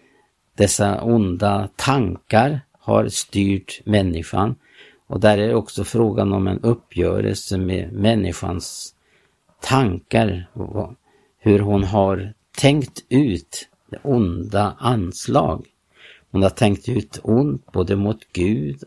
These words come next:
och människor. Därför var det också nödvändigt att en törnekrona skulle, eh, kröna Jesus, som han gjorde. Till sist så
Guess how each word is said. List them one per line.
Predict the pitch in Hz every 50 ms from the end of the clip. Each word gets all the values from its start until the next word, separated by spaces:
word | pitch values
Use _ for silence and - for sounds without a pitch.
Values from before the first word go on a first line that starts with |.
| -
och | - 107 95 - - 110
människor. | 107 107 101 101 92 87 92 - - - 71 - 117 113 _ _ _ _ _ _ _ - - - - _
Därför | - 110 120 127 - - 127
var | 113 120 120
det | 104 117
också | 113 107 - - 113 101
nödvändigt | 101 104 113 113 107 87 73 71 80 87 92 107 110 107 101 - 104
att | 95 - -
en | 98 92
törnekrona | - - - 113 110 110 101 90 92 - - - 95 98 - 123 117 110 101
skulle, | 98 - - - 98 98 95 - _ _ _ _ _ - - - _ _ _ _ _ _ _ _ _ _ - -
eh, | 98 95 95 92 95 92 90 90 95 - - _ _ _ _ _ _ _ _ -
kröna | - - 120 131 123 107 104 107 107
Jesus, | 107 120 117 101 82 - - - 87 80 - - - - - - _ _ _ _ _ _ _ _ _ _ _ _ _ _ _ _ _ _ _ - - - _ _ _ _ _
som | - - 107 110
han | 117 120
gjorde. | 120 117 101 90 95 87 82 78 - - _ _ _ _ _ _ _ _ _ _ _ _ _ _ _ _ _ _ _ _ _ _ _ _ _ _ _
Till | - - 117
sist | - - 147 156 175 - - - -
så | - - 123 120 123 120 117 -